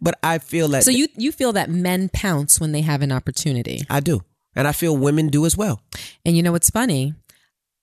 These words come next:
Speaker 2: I believe that people, it's not just men, I believe that people do it because, in part, it's entertaining.
Speaker 1: Right.
Speaker 2: They may not even really want that person like that.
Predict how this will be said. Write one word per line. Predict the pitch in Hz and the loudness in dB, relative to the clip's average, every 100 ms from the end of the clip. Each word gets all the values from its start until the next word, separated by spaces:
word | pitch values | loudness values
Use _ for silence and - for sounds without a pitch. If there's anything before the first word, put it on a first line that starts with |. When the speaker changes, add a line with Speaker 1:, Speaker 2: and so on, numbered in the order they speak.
| - | -2
Speaker 2:
I | 226 339 | 0 0
believe | 349 214 160 143 123 123 135 165 - - - | 0 -2 0 0 0 0 -4 -8 -12 -16 -4
that | 156 143 - | -2 -2 -2
people, | - 196 135 | -2 0 0
it's | 135 - | 2 0
not | 170 | 0
just | - 165 - | 0 0 0
men, | 151 113 147 156 _ _ - | -2 -4 -6 -8 _ _ -4
I | 208 | -2
believe | 220 208 196 | 0 0 0
that | 170 - - | 0 -4 -4
people | - 226 - 190 160 | -4 -2 0 0 0
do | 143 135 147 202 233 | -2 -2 2 4 4
it | 117 - _ _ _ _ _ _ _ _ - | 0 -2 _ _ _ _ _ _ _ _ -6
because, | 180 - 190 156 147 147 147 156 - - - _ _ _ _ _ | -4 0 2 2 2 2 2 4 4 2 -2 _ _ _ _ _
in | 170 180 | 2 2
part, | - 262 214 156 _ - _ _ _ _ - | 0 0 0 0 _ -20 _ _ _ _ -4
it's | 175 - | 0 0
entertaining. | 180 170 - 170 147 123 147 - - | 0 -2 -4 -2 -2 -4 -8 -12 -6
Speaker 1:
Right. | 107 85 - | -2 -2 0
Speaker 2:
They | 269 370 | 0 0
may | 339 294 | 0 0
not | 262 226 | 0 0
even | 214 196 180 | 0 0 0
really | 185 160 | 2 2
want | 131 123 143 196 - | 0 0 -2 -2 -2
that | 143 135 - | -4 -4 -2
person | - 151 - 135 | -2 0 -2 -2
like | 120 - | -4 -6
that. | - 71 | -8 -8